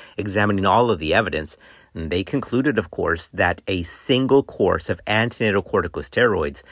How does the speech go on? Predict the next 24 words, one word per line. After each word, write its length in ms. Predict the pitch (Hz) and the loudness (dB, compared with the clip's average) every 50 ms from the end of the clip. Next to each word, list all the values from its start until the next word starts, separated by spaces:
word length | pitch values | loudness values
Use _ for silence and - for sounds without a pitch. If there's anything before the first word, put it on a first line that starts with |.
| - - - - | -20 -20 -14 -6
to 160 | - - 131 | 0 4 4
accelerate 680 | 113 110 - - - - 147 143 151 139 107 95 92 92 | 4 2 0 -6 0 2 2 4 4 4 4 2 2 0
fetal 320 | - - 101 95 92 87 85 | -6 -6 -2 -2 -2 0 0
lung 280 | 90 92 95 92 90 | 0 0 0 0 -2
maturation 680 | 87 87 78 - - - 92 90 95 104 - - 80 80 | -2 -2 -2 -4 -4 -2 0 0 0 0 -2 -6 -6 -6
in 160 | 85 85 85 | -6 -6 -4
women 280 | 87 95 98 95 87 | -4 -4 -2 -2 -4
at 140 | 85 80 - | -4 -4 -4
risk 300 | - 95 98 92 - - | -2 -2 -2 -2 -2 -6
of 100 | - - | -8 -8
preterm 380 | - - 95 87 - - 82 80 | -8 -10 -10 -8 -8 -8 -4 0
birth 300 | 90 117 95 - - _ _ - - - - - | 2 2 2 2 0 _ _ -20 -20 -20 -12 -4
has 240 | - 123 120 113 - | 0 0 0 0 -2
value. 540 | 98 87 85 90 104 151 180 - - - - _ _ _ _ _ _ _ _ _ - | -6 0 2 2 4 2 2 -2 -6 -10 -14 _ _ _ _ _ _ _ _ _ -6
Treatment 320 | - 123 110 104 110 113 | -2 0 0 2 2 2
with 180 | 107 98 - - | 0 0 0 0
antenatal 520 | 101 101 107 104 - 113 104 104 101 101 | 0 0 0 -2 -2 -2 0 0 0 0
corticosteroids 1000 | - - 107 101 92 87 - 92 90 - - 87 85 82 82 82 82 82 82 87 | -2 -2 -2 -2 -2 -2 -4 -6 -6 -4 0 0 0 2 0 0 -2 -2 -4 -6
reduces 540 | 104 98 92 82 104 107 110 104 - 127 110 | -6 -6 -4 -2 -2 -2 -2 -2 -4 -6 -4
the 100 | 95 90 | -4 -4
risk 300 | 85 90 95 90 - - | 0 0 0 0 -2 -4
of 160 | 78 73 - | -6 -8 -8
perinatal 520 | - - 107 95 95 90 82 78 80 76 78 | -8 -4 -2 -2 -2 -2 -2 -4 -4 -4 0
death, 380 | - 107 117 98 - - _ | 2 4 4 2 0 -4 _